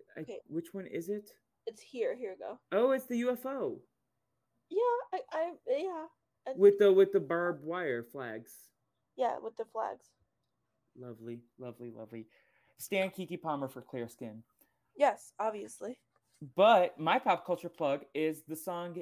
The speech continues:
Speaker 1: Yerushalayim.
Speaker 2: Yes.
Speaker 1: Uh, go watch it on YouTube slash TikTok.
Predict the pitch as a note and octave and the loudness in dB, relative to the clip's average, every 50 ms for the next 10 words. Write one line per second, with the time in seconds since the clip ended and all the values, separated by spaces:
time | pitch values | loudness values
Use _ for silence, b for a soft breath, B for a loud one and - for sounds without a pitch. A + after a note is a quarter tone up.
0 | - - D3+ D#3 D#3 D#3+ F3+ F#3 - - F#3+ D#3+ D#3+ E3 E3+ E3+ D#3 C3+ B2+ A#2+ | -12 -8 -6 -4 -2 -2 -2 -4 -4 -4 -2 0 2 2 2 2 0 -2 -4 -6
1 | A2 A#2 C3+ D#3+ - _ _ _ _ _ _ _ _ - A#3+ B3 A#3 A#3+ C#3 C3+ | -10 -12 -14 -18 -20 _ _ _ _ _ _ _ _ -8 -2 0 0 2 2 0
2 | C3+ C3 C3 B2 - - _ _ _ _ _ _ _ _ D3 C3 D#3+ E3+ F#3+ G3+ | 0 0 0 0 -4 -8 _ _ _ _ _ _ _ _ -6 -2 2 2 2 2
3 | F#3+ F#3+ F#3 F#3+ F#3+ - G3+ F#3+ - - D3+ D#3 D#3 D#3 D3+ D3 C#3+ C#3 C3 - | 2 2 0 0 -2 -6 -10 -10 -10 -8 -8 -6 -6 -4 -4 -6 -6 -8 -10 -14
4 | B2+ D3 E3 E3+ - - F#3+ E3+ E3+ E3+ D#3 - - D#3 C3 B2 - - - E3 | -10 -8 -8 -8 -8 -6 -6 -4 -4 -6 -6 -8 -10 -8 -8 -8 -10 -10 -10 -10
5 | - - - D3+ C#3+ C#3+ C#3+ C#3+ | -10 -8 -6 -4 -4 -4 -6 -8